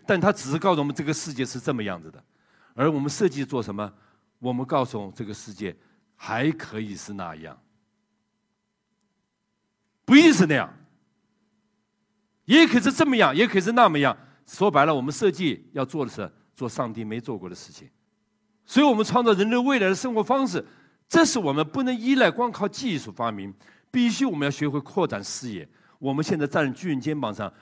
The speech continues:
我们学会看远处；而我们现在站在巨人肩膀上，我们都看脚底下，没看远处。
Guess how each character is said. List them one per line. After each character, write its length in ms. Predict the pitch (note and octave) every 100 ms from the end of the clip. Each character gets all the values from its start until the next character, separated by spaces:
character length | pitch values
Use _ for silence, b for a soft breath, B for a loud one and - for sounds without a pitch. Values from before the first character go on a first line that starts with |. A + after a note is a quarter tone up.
| b
我 100 | C3+
们 160 | C#3 C#3+
学 160 | C3+
会 140 | C3 B2+
看 180 | -
远 240 | B2+ F#2+ E2+
处； 220 | - F2+ _ _
而 120 | C#3
我 140 | D3+ G#2+
们 100 | A#2+
现 160 | E3+
在 80 | C3
站 200 | - D3
在 40 | A#2
巨 120 | B2+
人 100 | A2+
肩 180 | A#2+ A#2
膀 160 | F2
上， 120 | G2
我 40 | F#2
们 120 | F#2
都 100 | A2
看 180 | - G2
脚 160 | F#2
底 120 | F2+ E2+
下， 200 | - - _ _ _ _ _ _ _ _ _
没 180 | B2+ G#3
看 160 | F3+
远 160 | B2+ D#2+
处。 120 | -